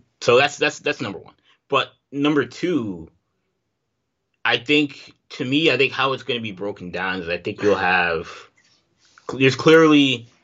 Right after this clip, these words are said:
cer-, some of these Disney Plus series are about specific stories that have to be miniseries.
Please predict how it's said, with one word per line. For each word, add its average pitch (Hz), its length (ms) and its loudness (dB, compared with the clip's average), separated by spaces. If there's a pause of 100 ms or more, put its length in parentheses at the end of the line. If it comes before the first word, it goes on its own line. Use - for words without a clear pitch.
(300)
cer-, 131 340 -2
some 143 160 -2
of 147 40 2
these 127 180 -2
Disney 113 260 -6
Plus 101 240 -10
series 85 460 -12
are 87 220 -10
about 82 260 -8
specific - 760 -4 (300)
stories 82 920 -4
that - 220 -4 (460)
have 104 300 2
to 95 80 -6
be 85 160 -10
miniseries. - 640 -16